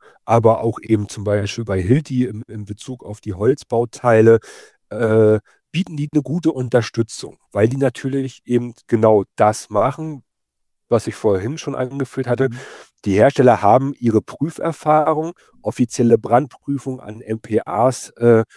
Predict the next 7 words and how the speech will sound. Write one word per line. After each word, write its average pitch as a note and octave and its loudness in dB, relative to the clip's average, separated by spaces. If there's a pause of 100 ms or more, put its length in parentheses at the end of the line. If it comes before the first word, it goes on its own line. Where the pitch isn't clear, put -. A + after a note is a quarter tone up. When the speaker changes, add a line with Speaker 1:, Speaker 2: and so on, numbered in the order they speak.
(220)
Speaker 1:
gemacht B2+ -2
oder A#2 2
auch A2+ -4
im G#2+ -16
europäischen G#2 -4
Ausland. C#3 -2 (420)
Und A#2+ 4